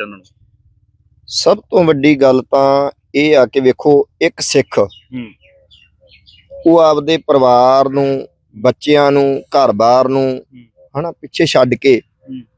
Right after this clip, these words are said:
Speaker 2: ਤੇ ਆਪਦੀ ਕੌਮ ਦੇ ਸਿਧਾਂਤਾਂ ਲਈ, ਗੁਰੂ ਘਰ ਦੀ ਮਾਨ ਮਰਜ਼ਾਦਾ ਲਈ ਜਿਹੜੀ ਸਾਡੀ ਰੋਜ਼ ਦੀ ਅਰਦਾਸ ਆ
Speaker 1: ਹੂੰ।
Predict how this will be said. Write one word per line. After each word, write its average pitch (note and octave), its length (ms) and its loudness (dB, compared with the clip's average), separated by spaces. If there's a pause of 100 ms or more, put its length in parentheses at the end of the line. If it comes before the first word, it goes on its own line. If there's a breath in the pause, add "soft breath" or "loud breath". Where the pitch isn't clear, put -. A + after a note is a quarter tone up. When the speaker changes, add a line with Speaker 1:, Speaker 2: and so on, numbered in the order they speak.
(220)
Speaker 2:
ਤੇ D#3+ 100 2
ਆਪਦੀ D3 440 2
ਕੌਮ D3 360 2
ਦੇ D3+ 120 -2
ਸਿਧਾਂਤਾਂ C3+ 680 0
ਲਈ, C#3+ 160 2
ਗੁਰੂ C#3+ 260 0
ਘਰ D3 220 0
ਦੀ C3 200 2
ਮਾਨ C3 420 2
ਮਰਜ਼ਾਦਾ C3 500 2
ਲਈ C#3 160 0
ਜਿਹੜੀ D#3 220 -6
ਸਾਡੀ D3 360 -2
ਰੋਜ਼ F3 320 -2
ਦੀ F3 180 0
ਅਰਦਾਸ A#2 480 0
ਆ - 40 -6
Speaker 1:
ਹੂੰ। - 360 -20